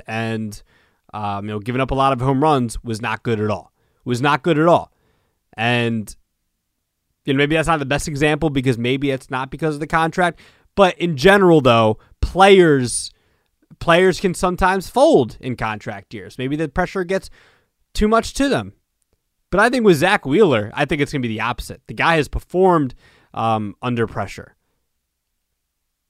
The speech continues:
So like I just said there about the postseason, he has performed under the pressure. I don't expect anything less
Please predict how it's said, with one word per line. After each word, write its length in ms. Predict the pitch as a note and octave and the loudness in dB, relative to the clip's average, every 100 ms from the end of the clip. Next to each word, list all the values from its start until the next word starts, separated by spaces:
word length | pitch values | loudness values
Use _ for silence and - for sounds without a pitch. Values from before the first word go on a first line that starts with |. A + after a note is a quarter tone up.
| _ C3 | _ -6
So 60 | |
like 180 | C3 D3 | -2 2
I 80 | D3+ | 2
just 180 | C#3 - | 0 0
said 180 | C#3 | 0
there 200 | B2 A#2 | 2 0
about 180 | G#2+ A#2+ | 0 -4
the 80 | A2+ | -4
postseason, 520 | C3 A2 - G2+ G2+ | -4 -4 -4 -14 -10
he 100 | C#3+ | -4
has 100 | C#3+ | -4
performed 640 | - A#2+ - G3 F3+ C3+ - _ _ _ - | -4 -10 2 6 6 4 -4 _ _ _ -2
under 240 | D#3 D#3+ | 0 2
the 100 | A#2+ | 0
pressure. 480 | A2 D#3 C#3+ - F#2 _ _ | -2 -2 -2 -2 -12 _ _
I 120 | C3+ | -4
don't 160 | E3 F3 | -2 0
expect 480 | D3+ - D#3+ C#3 - | -2 -4 -4 -4 -6
anything 460 | D3+ D#3 - C#3+ B2 | -6 -6 -6 -6 -2
less 340 | D3 D3 | -2 -2